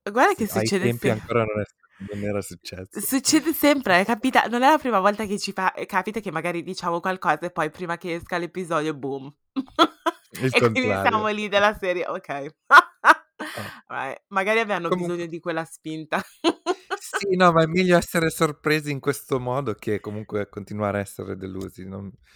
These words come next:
Speaker 2: Sono
Speaker 1: Sì.
Speaker 2: contento così.
Speaker 1: Sì, sì, hai ragione.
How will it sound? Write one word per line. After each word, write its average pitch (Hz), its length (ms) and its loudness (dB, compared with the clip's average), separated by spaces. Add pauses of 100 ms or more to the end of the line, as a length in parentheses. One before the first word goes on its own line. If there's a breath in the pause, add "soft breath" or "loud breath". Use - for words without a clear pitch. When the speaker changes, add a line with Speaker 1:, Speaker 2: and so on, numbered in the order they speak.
(200 soft breath)
Speaker 2:
Sono 104 240 -8
Speaker 1:
Sì. - 60 -12
Speaker 2:
contento 98 440 -8
così. 92 360 -10 (500 soft breath)
Speaker 1:
Sì, - 320 -14
sì, - 180 -20
hai 151 180 -18
ragione. 151 320 -20